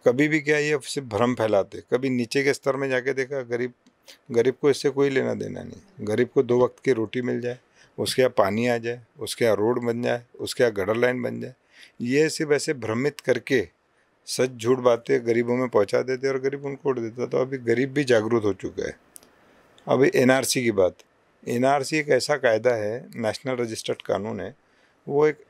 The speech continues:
ऐसी चीज़ है कि जिसको बराबर प्रॉपर समझाया नहीं गया। अभी एक बात बताइए,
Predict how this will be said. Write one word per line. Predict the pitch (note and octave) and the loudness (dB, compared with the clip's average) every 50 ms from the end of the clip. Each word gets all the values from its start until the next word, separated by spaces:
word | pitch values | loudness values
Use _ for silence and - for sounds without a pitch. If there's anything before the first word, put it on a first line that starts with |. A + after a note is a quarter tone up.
| - | -2
ऐसी | - B2+ A#2 A2 - - D#3 | -2 0 0 0 -2 -4 -4
चीज़ | D3 - - C#3+ C#3 B2+ A#2 | -4 -4 -4 -4 -2 2 4
है | B2+ C3+ C#3+ F#3 G3+ - _ _ _ _ _ _ _ _ _ _ - | 4 4 4 2 -4 -12 _ _ _ _ _ _ _ _ _ _ 2
कि | D3 D3 | 2 2
जिसको | C#3 B2 B2+ B2+ - - _ - D#3+ | 2 2 2 2 2 0 _ -2 2
बराबर | C#3+ C3 B2+ C3 C3+ C3+ D3+ C#3+ | 4 4 6 6 4 4 2 -2
प्रॉपर | - - C3+ C3 B2 - D3+ C#3 | 0 2 2 2 2 2 0 -2
समझाया | - - C3 B2 A#2+ A#2 A#2+ A#2+ A#2+ A2+ | -2 -2 -2 0 0 2 2 2 2 0
नहीं | G#2 G2 | -2 -6
गया। | F2 F2+ - | -6 -6 -6
अभी | - A#2+ B2 C#3 D3 | -4 -4 -4 -4 -4
एक | D3 C3 | -6 -4
बात | C3+ D3 C#3 | -2 -4 -2
बताइए, | C3 B2+ A#2 A2 A#2 A2+ A2 A2 B2 C3+ - | -2 -4 -4 -4 -4 -4 -4 -4 -8 -10 -12